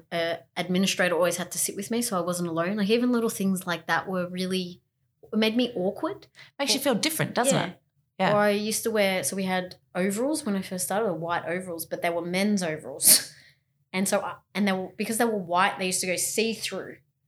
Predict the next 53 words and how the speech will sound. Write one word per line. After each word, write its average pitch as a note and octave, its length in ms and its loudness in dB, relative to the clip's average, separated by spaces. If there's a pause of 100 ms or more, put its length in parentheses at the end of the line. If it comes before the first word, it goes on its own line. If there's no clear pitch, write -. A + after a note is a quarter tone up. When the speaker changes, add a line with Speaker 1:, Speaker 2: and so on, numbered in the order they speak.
(220)
Speaker 1:
And F#3+ 80 -4
so G3 120 2
I F#3+ 140 8
would G3+ 140 2
have G#3 180 -2
to G3+ 60 -6
wear F#3 100 4
clothes F#3+ 600 0
underneath G3 500 2
my F3 220 -4 (100)
overalls G#3 840 2 (320)
and, F#3+ 80 2
like, F3 100 0
be F3+ 100 0
stuck G#3 240 2
in G#3+ 60 4
an G3 140 4
engine A3 320 6
room F#3+ 180 2
or F#3 80 0
something F#3 400 0
like F3 240 -6
that. - 280 -8 (200)
Speaker 2:
Yeah. D3+ 200 -2 (220)
Speaker 1:
And G3 80 0
it - 120 -2
was, G3+ 260 -6 (140)
it, G#3 260 -4
or G3 220 4
my F#3+ 100 2
shoes B3+ 500 4
were G3+ 100 2
never F3+ 220 2
right E3+ 300 -2
size - 260 -4
'cause F#3+ 160 -2
I'm F3+ 140 0
a F#3 40 -2
size F3 360 0
six - 320 0
in F3 140 -2
women's, G3+ 340 2
which F#3 160 -2
is F3+ 80 -2
a F3 60 -2
size F3 320 2
four F#3+ 200 0
in F#3 120 2
men's. G#3 300 2
And F#3+ 120 2
I F#3 80 2
know G#3+ 280 4
that E3 360 -2